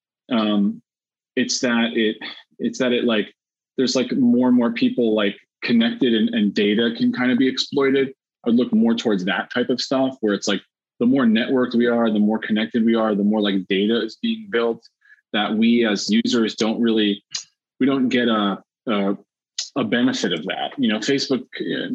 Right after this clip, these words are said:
Snapchat, uh, Zoom, everybody's connect-, uh, collecting so much data on us that we don't even really, um,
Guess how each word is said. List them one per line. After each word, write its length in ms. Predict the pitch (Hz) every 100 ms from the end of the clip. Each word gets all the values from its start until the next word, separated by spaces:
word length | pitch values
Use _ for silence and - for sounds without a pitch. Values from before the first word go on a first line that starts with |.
| -
Snapchat, 520 | 139 117 - 131 117 117
uh, 340 | 110 98 104
Zoom, 440 | 113 127 135 135
everybody's 540 | 135 170 170 104 101 - -
connect-, 260 | 120 120 _ -
uh, 60 | 110
collecting 500 | 127 117 - 113 104 _ _ _ _
so 140 | -
much 160 | 170 113 92 104
data 200 | 110 120
on 200 | 135 143 151
us 320 | 202 - - _ _ _ -
that 180 | 120 113
we 120 | 135
don't 180 | 170 175
even 240 | 160 151
really, 520 | 139 151 147 139 131
um, 460 | 127 117 107 104